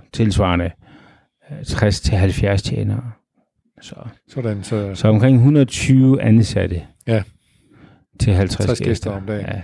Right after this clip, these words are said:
Speaker 1: det var vanvittigt,
Speaker 2: Ja.
Speaker 1: ikke? Men det har ødelagt, ø-, ødelagt rigtig mange folk, og det har også gjort rigtig mange folk glade og stolte, og, og, øhm,
Speaker 2: Ja, det er, det er
Speaker 1: men, men, men, men det, det, lad mig sige, lad, den bedste måde at forklare det på, det er, at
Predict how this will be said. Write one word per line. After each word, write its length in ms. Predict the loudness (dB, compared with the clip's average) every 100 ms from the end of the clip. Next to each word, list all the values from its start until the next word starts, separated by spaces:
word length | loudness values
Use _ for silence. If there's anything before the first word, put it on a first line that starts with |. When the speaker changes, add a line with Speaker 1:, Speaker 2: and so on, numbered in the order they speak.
| -8
Speaker 1:
det 100 | -8
var 80 |
vanvittigt, 460 | -8 -4 -2 -2 -4
Speaker 2:
Ja. 100 | -6 -8 _ -8
Speaker 1:
ikke? 140 | -8 -10 _ _ _ -20 -20 _ -6
Men 320 | 0 0 -2
det 140 | -6
har 100 | -4
ødelagt, 420 | 2 2 2 0 -2
ø-, 200 | -2 0
ødelagt 380 | 2 2 2 -2
rigtig 240 | -6 -10
mange 160 | -8 -8
folk, 260 | -6 -10 -12 -12
og 140 | -6
det 80 | -2
har 60 | -2
også 140 | -2
gjort 140 | -4
rigtig 200 | -4 -4
mange 180 | -2 -2
folk 260 | -2 -4 -6 _
glade 380 | -6 -2 0 0
og 80 | -2
stolte, 500 | -2 0 2 0 -4
og, 360 | -8 -6 -8 -8
og, 360 | -14 -18 -20 _ -20 _ _ _ _ -20
øhm, 1040 | -20 -20 -16 -14 -14 -14 -14 -14 -14 -12 -12 -14 -16 -18 -18
Speaker 2:
Ja, 60 | -10
det 120 | -4
er, 40 | 2
det 100 | 2
er 100 | 0
Speaker 1:
men, 160 | -2
men, 260 | -2 -2 -2
men, 200 | -2 -4
men 180 | -4 -6
det, 320 | -8 -10 -10
det, 220 | -12 -14 -18 -20 -6
lad 100 | -4
mig 100 | -4
sige, 260 | -8 -8
lad, 160 | -6 -8 -6
den 140 | -2 2
bedste 200 | 2 2
måde 80 | 0
at 60 |
forklare 320 | 0 -6 -6 -6
det 80 |
på, 140 | -6 -6
det 100 | -4
er, 140 |
at 60 | -6